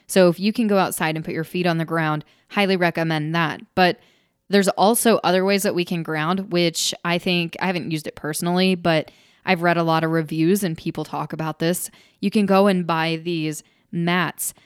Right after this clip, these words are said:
that plug into the ground of your outlet in your house. And if that is something that's available to you, then while, while you're sleeping,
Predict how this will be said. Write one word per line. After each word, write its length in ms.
that 180
plug 260
into 560
the 140
ground 520
of 140
your 160
outlet 360
in 60
your 100
house. 420
And 580
if 340
that 280
is 140
something 400
that's 200
available 520
to 160
you, 300
then 380
while, 380
while 200
you're 180
sleeping, 640